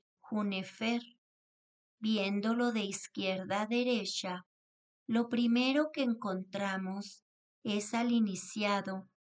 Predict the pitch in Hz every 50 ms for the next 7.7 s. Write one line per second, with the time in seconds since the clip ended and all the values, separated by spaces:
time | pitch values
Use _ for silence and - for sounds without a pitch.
0 | _ _ _ _ _ 202 202 208 208 - - - 240 240 240 240 254 269 262 262
1 | - 285 285 277 262 233 214 196 190 190 196 190 196 190 180 - 180 196 208 208
2 | 226 233 233 226 - - - 190 190 - _ _ _ _ _ _ _ _ _ _
3 | _ _ _ _ _ - - - 233 226 226 226 220 220 233 247 254 254 254 254
4 | 247 240 233 - - 202 196 190 185 190 190 190 - - 208 208 - 208 202 202
5 | 202 180 - - 180 - - - 220 220 233 247 254 247 233 208 185 185 - -
6 | - - _ _ _ _ _ _ _ _ _ _ _ _ _ - 196 196 190 185
7 | 196 214 233 240 240 - - 240 233 233 240 247 254 -